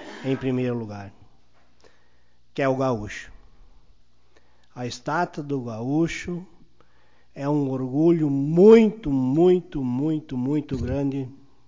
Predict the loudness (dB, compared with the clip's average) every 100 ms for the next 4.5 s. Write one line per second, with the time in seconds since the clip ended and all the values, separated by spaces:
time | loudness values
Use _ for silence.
0 | -16 -10 -8 -6 -6 -8 -8 -14 -20 -20
1 | -20 -20 -20 -20 -20 -20 -20 -20 -20 -20
2 | -20 -20 -20 -20 -20 -20 -20 -20 -20 -20
3 | -20 -16 -6 0 2 4 6 6 6 4
4 | 0 -2 -8 -16 -18